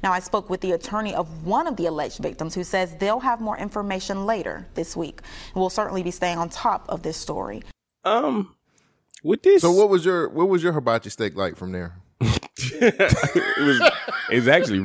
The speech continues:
Speaker 2: very delicious. I had, I,
Speaker 3: Oh,
Speaker 2: I,
Speaker 3: okay.
Speaker 2: I have a craving of going back. I don't know why. You know, that, that, phew, the soy sauce was so, whew, good. Good, good, good. That was about a month ago. Um, what would you do if you found, like,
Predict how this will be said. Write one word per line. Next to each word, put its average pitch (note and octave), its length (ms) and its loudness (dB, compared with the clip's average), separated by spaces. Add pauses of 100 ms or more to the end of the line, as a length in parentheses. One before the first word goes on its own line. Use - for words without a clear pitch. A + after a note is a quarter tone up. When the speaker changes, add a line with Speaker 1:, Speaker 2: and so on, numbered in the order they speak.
(100)
Speaker 2:
very G#2+ 260 8
delicious. G2+ 480 2
I F2+ 140 4
had, A2+ 200 4
I, F#2 120 2
Speaker 3:
Oh, F2 160 2
Speaker 2:
I, - 160 0
Speaker 3:
okay. - 100 -2
Speaker 2:
I F#2 60 4
have A#2 180 4
a F#2+ 80 -2
craving A#2+ 480 2
of F2 100 -2
going G2 320 2
back. G#2 220 2
I F2 80 2
don't F#2+ 140 0
know G2+ 80 2
why. G2+ 300 -2 (840)
You E2 140 0
know, E2 120 2
that, E2+ 300 -2
that, F2 220 -4 (120)
phew, C4+ 460 -4 (140)
the - 80 -14
soy A2 220 2
sauce E2 300 0
was D2+ 120 -6
so, F#2+ 300 2
whew, C#4+ 300 -2 (220)
good. E2+ 160 -6 (540)
Good, F#2 120 -4
good, - 140 -10
good. - 160 -16 (1120)
That C3 100 4
was F#3 80 6
about D#3+ 180 6
a G2 60 6
month F2+ 240 0
ago. D#2 320 -6 (420)
Um, F#2+ 420 0 (1080)
what F#3 140 4
would - 120 4
you G#3 80 -2
do C3+ 260 6
if F2+ 120 0
you G2+ 80 -2
found, F2+ 480 0
like, D#2+ 200 -4